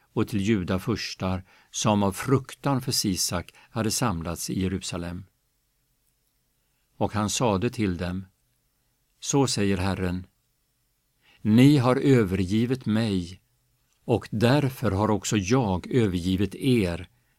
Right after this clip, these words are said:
och givit er i Sisaks hand."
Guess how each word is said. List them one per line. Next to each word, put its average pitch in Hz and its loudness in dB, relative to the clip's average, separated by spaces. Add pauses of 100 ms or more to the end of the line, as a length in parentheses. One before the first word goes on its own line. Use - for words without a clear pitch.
(140)
och 101 0
givit 117 2
er 104 2
i 117 -2
Sisaks - -2
hand." 90 -4